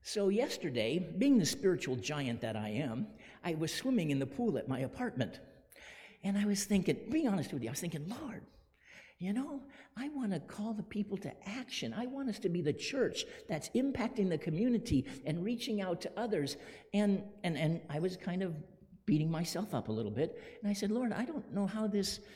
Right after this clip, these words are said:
psalm series is doing that. Uh, and what should I do?" And, and it was if, it was if the Lord, um, I, I, I wrote this down. "Lord, what does our message tomorrow,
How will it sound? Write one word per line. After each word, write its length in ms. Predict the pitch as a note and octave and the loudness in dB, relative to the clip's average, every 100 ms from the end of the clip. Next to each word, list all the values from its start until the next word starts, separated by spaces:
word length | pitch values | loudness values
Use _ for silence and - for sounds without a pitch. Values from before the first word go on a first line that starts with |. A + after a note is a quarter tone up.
| - - | -20 -8
psalm 440 | - A3 B3+ F#4+ | -4 -2 0 -2
series 520 | - C#3+ C#3 C3 C3 - - - | 0 2 2 0 -4 -8 -12 -6
is 140 | D3 | -4
doing 340 | C3+ A#3+ E4+ D3+ | 0 -2 -2 -2
that. 360 | A2 G2 - - - - D3+ | -4 -6 -12 -20 -20 -16 -6
Uh, 260 | D#3 C#3+ - - | -4 -4 -8 -12
and 220 | - - - | -12 -12 -6
what 200 | F3+ A#3+ | -2 0
should 160 | - A#3+ | 2 6
I 80 | A3 | 6
do?" 220 | C#3+ C#3+ | 4 4
And, 200 | D#3 C3+ E3 | 4 4 4
and 80 | |
it 80 | C#3+ | 6
was 200 | D#3+ D#3 | 6 8
if, 140 | G#3+ G#3+ - - - - - | 6 6 -6 -8 -12 -10 0
it 100 | D#3 | 4
was 160 | D3+ F3+ | 6 6
if 200 | G#3 - | 4 2
the 80 | |
Lord, 440 | D#3+ E3 E3 C#3 G#2 | 4 6 6 4 2
um, 320 | C#3+ C3 B2+ A2+ - - - - - - - | 4 4 4 0 -6 -16 -20 -20 -20 -20 2
I, 80 | F3+ G3+ | 4 4
I, 60 | F#3 | 6
I 320 | F#3 G3+ - | 8 8 8
wrote 200 | F#3+ G3+ | 8 8
this 120 | G3 | 6
down. 320 | - C3+ E2 - - - - - | 0 0 -2 -6 -14 -20 -16 0
"Lord, 360 | G3 A#3 A3 - - - - - | 4 6 4 0 -10 -12 -16 -4
what 180 | - A#3+ | 4 4
does 180 | D#4 - | 4 2
our 120 | F#3+ | 4
message 440 | F3 F3 F3+ D3 | 4 2 2 0
tomorrow, 640 | - C#3+ D#3 C#3 A2 G#2+ | 0 2 4 4 2 -2